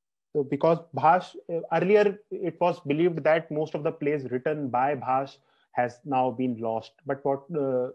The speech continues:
but around, you know, in the first half of, I think, first quarter of, uh, twentieth century, in the southern, uh, I think it is in Mysore or, uh,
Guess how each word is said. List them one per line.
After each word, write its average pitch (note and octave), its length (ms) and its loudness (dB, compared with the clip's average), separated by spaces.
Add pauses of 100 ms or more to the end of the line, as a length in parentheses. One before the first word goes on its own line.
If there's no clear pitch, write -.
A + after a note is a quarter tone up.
(140)
but C#3+ 160 -4
around, E3 480 0 (120)
you C#3+ 100 -4
know, E3+ 180 -6
in D3+ 220 -6
the D#3 80 -4
first D#3 340 -2
half C3+ 280 2
of, C#3 200 -2 (440)
I A#2+ 80 -4
think, C3+ 160 -4
first D#3 200 -2
quarter C#3 300 0
of, C3+ 120 2 (240)
uh, A#2+ 140 -2
twentieth C#3 480 -2
century, A#2+ 760 -4 (720)
in G3+ 140 -2
the A3+ 100 -2
southern, F3+ 720 -4
uh, C3+ 140 -6
I C#3 120 -8
think G#3+ 300 -14
it D3+ 220 -14
is F#3 200 -12
in G#3 180 -12
Mysore C3 600 -10 (120)
or, D#3 140 -8 (200)
uh, C3+ 120 -6